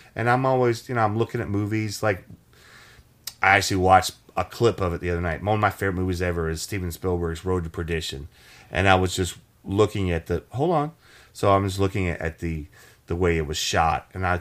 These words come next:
I get into stuff like that. I get into stuff like the way it's shot and the, the framing of it. And there's this one scene, it's, it's, it's, it's Carl Reiner and it's Brad Pitt. And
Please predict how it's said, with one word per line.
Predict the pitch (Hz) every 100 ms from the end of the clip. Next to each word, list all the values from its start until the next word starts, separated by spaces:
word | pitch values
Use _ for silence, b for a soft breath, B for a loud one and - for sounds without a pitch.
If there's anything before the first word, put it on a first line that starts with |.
| -
I | 101
get | 104 104
into | 101 85
stuff | - 85 78
like | 76
that. | - 69
I | 80
get | 90
into | 87
stuff | 87
like | 85 76
the |
way | 80 82
it's | 78
shot | - - 85 80 -
and | 80
the, | 80 76
the | -
framing | 82 - 95 92 90 82
of | 78
it. | 73 - b b b b -
And | 95 95 92 82
there's | 95
this | 92 87
one | 92 107 117
scene, | - 110 101 90 78
it's, | 85
it's, | - 85 - - - b b b
it's, | - 82 - - _
it's | 82 -
Carl | - 113 135 135
Reiner | 120 101 92 92
and | 90
it's | 87 -
Brad | - 92 98 95
Pitt. | - 92 - - _ b b b b
And | 101 98 87